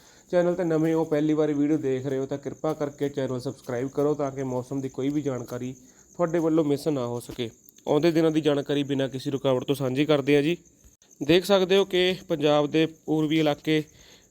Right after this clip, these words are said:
ਅਤੇ ਉੱਤਰ ਪੱਛਮੀ ਇਲਾਕੇ ਵਿੱਚ ਮੀਂਹ ਹੈ ਜੀ। ਪਠਾਨਕੋਟ, ਗੁਰਦਾਸਪੁਰ, ਅੰਮ੍ਰਿਤਸਰ, ਕਪੂਰਥਲਾ, ਜਲੰਧਰ, ਹੁਸ਼ਿਆਰਪੁਰ, ਨਵਾਂਸ਼ਹਿਰ, ਰੂਪਨਗਰ ਅਤੇ ਮੋਹਾਲੀ ਦੇ ਇਲਾਕਿਆਂ ਵਿੱਚ ਉਨੱਤੀ ਅਗਸਤ ਨੂੰ ਮੀਂਹ ਦੇਖਣ ਨੂੰ ਮਿਲੇਗਾ। ਬਾਕੀ ਮਾਝੇ ਅਤੇ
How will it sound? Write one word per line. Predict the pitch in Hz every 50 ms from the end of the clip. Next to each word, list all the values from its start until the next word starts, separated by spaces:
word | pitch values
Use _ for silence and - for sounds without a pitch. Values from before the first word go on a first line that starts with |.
| - 143
ਅਤੇ | 143 - 156
ਉੱਤਰ | 156 151 - - 165 151
ਪੱਛਮੀ | 165 156 - - - 165 160
ਇਲਾਕੇ | 156 151 143 - - 156
ਵਿੱਚ | 151 156 151 165
ਮੀਂਹ | 151 147 147 156 160
ਹੈ | 165 165
ਜੀ। | 143 156
ਪਠਾਨਕੋਟ, | 160 - 147 147 139 143 143 139 147 151 147
ਗੁਰਦਾਸਪੁਰ, | 135 143 131 135 135 127 127 127 - 139 147 139
ਅੰਮ੍ਰਿਤਸਰ, | 131 131 131 127 - - 139 139 143 - - - - - - _ -
ਕਪੂਰਥਲਾ, | 147 - 156 160 151 - 160 160 156 156
ਜਲੰਧਰ, | 147 143 143 135 139 135 156 151
ਹੁਸ਼ਿਆਰਪੁਰ, | 156 147 - 170 160 147 135 - - 147 139
ਨਵਾਂਸ਼ਹਿਰ, | 139 135 131 131 131 127 - 151 151
ਰੂਪਨਗਰ | 143 147 135 - 139 147 135 143 143
ਅਤੇ | 135 151
ਮੋਹਾਲੀ | 147 156 160 151 147 139 139 135
ਦੇ | 139
ਇਲਾਕਿਆਂ | 139 139 131 123 - - 135 139
ਵਿੱਚ | 143 139 156
ਉਨੱਤੀ | 139 135 127 _ - 147 147 143
ਅਗਸਤ | 127 131 127 120 - _ - - - -
ਨੂੰ | 139 131 135 139 131
ਮੀਂਹ | 131 139 147
ਦੇਖਣ | 147 143 147 - 147
ਨੂੰ | 151 147
ਮਿਲੇਗਾ। | 143 147 147 143 156 160 160 - - - - - - - _ -
ਬਾਕੀ | 147 143 - - 170 165 165 160 160 160 - -
ਮਾਝੇ | 147 143 139 139 131 147 165 160
ਅਤੇ | 160 160 156 156 156 147